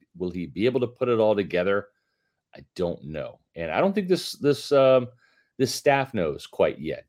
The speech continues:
but next year is gonna be a big year for J T S. I expected more than three and a half sacks from him right now. I'll just say that. And I think this, I think this organization did too. So we'll see. He has two more years under contract,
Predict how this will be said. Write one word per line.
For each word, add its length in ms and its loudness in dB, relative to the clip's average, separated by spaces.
but 160 -2
next 320 -2
year 120 4
is 80 -2
gonna 120 -4
be 160 -2
a 60 -4
big 380 0
year 160 2
for 140 -4
J 240 -2
T 220 0
S. 260 0
I 120 6
expected 580 2
more 240 6
than 160 -2
three 200 -2
and 80 -2
a 40 -4
half 220 -4
sacks 320 -4
from 140 -14
him 180 -14
right 180 -14
now. 140 -20
I'll 140 -6
just 240 -10
say 140 -4
that. 260 -8
And 80 2
I 60 2
think 220 2
this, 340 -4
I 340 -20
think 140 0
this 160 2
organization 600 4
did 200 2
too. 300 2
So 160 0
we'll 220 4
see. 420 2
He 100 -2
has 120 0
two 140 4
more 140 6
years 220 8
under 140 6
contract, 720 2